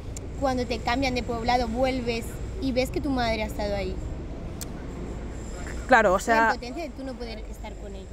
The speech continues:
Speaker 2: era impotencia, pero también tengo que decir que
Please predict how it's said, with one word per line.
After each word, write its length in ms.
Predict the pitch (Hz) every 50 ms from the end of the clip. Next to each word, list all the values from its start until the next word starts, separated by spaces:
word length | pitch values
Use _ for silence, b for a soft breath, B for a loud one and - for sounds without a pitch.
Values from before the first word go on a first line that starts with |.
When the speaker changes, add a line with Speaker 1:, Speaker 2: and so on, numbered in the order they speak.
| 185 - - - - - -
Speaker 2:
era 240 | 247 269 277 320 381
impotencia, 800 | 392 359 - 269 247 226 240 247 254 240 - - 302 330 330 339 - -
pero 340 | 262 247 226 226 214 214
también 320 | 202 220 214 214 214 220 208
tengo 200 | 269 294 285 262
que 100 | 226 220
decir 460 | 208 202 180 - - 202 220 240 269
que 360 | - 240 220 202 196 180 165